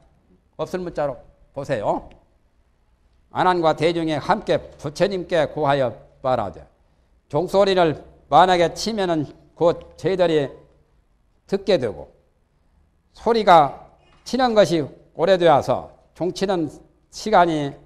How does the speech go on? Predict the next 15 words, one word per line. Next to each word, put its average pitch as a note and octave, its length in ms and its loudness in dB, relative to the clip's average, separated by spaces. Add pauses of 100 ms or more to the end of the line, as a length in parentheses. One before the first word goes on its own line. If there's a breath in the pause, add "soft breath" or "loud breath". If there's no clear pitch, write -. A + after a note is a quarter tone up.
(100)
흘러서 E3 760 2 (1300)
종소리가 F3 920 0
녹아져서 D3 1080 0 (560)
음향이 F3+ 500 0
쌍으로 E3+ 720 0 (1080)
끊어지면 C#3+ 640 -2
그 E3 200 0
들음이 D#3 460 -4 (640)
없는 F3 420 -2
것이라고 D#3 720 -2 (160)
이름합니다. B2 380 -8 (340)
여기는 G#3 400 -4 (120)
문문으로 F#3+ 640 -6 (220)
들어갔죠. E3 440 -6
예? - 920 -14